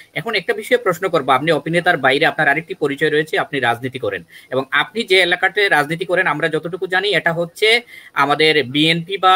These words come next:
আহ, বিএনপির প্রতিষ্ঠাতা যিনি তার জন্মস্থান হচ্ছে বগুড়া, সে কারণে বিভিন্নভাবে কিন্তু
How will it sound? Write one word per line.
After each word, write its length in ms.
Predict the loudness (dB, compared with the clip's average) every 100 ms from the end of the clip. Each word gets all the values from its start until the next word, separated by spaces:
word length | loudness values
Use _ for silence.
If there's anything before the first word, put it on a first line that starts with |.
| 4
আহ, 300 | 2 0 0 -4 _ _ -20 _ _
বিএনপির 400 | -6 -6 -6 -6
প্রতিষ্ঠাতা 440 | -8 -6 -6 -4 -4
যিনি 180 | -4 -2
তার 240 | 0 0 0
জন্মস্থান 480 | -2 -2 -6 -6 -6
হচ্ছে 220 | -4 -4
বগুড়া, 380 | 0 -2 -2 -6 -8 -20 -10
সে 160 | -4 -2
কারণে 300 | 0 0 -2
বিভিন্নভাবে 600 | -2 -4 -4 -4 -2 -2
কিন্তু 360 | -6 -10 0